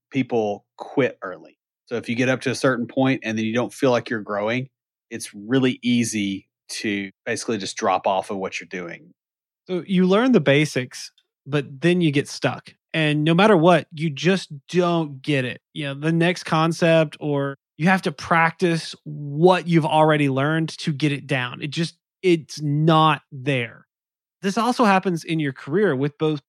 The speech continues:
Speaker 2: personal and professional goals. It's most pervasive around the mid-level developer phase. This is the,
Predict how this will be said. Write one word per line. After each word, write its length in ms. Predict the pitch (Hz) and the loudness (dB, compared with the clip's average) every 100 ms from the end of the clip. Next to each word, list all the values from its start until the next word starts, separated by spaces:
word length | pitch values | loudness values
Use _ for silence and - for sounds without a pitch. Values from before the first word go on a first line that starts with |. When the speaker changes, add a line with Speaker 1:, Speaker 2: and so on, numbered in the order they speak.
| _ _ | _ _
Speaker 2:
personal 520 | 175 175 - 170 151 - | -2 -2 -2 -4 -4 -4
and 320 | 156 160 156 | -2 -2 -2
professional 640 | 151 135 139 135 - 127 | -6 -4 -4 -4 -4 -4
goals. 580 | 120 131 123 - - - _ _ _ _ - | -2 -2 -2 -6 -20 -20 _ _ _ _ -10
It's 260 | 151 143 - | -10 -8 -6
most 640 | 147 151 160 208 190 - | -2 4 8 8 6 -2
pervasive 680 | 180 143 135 143 156 135 127 | -2 0 0 0 0 -2 -2
around 360 | 151 131 139 143 | -4 0 2 2
the 80 | 131 | 2
mid-level 680 | 127 143 135 131 135 139 | 2 2 2 0 2 0
developer 460 | 131 123 127 131 156 | 0 0 0 0 -2
phase. 460 | - 165 180 170 - _ _ _ - | 0 0 0 -4 -14 _ _ _ -8
This 180 | 170 240 | -2 0
is 200 | 208 175 | 0 2
the, 400 | 180 160 147 | 4 4 2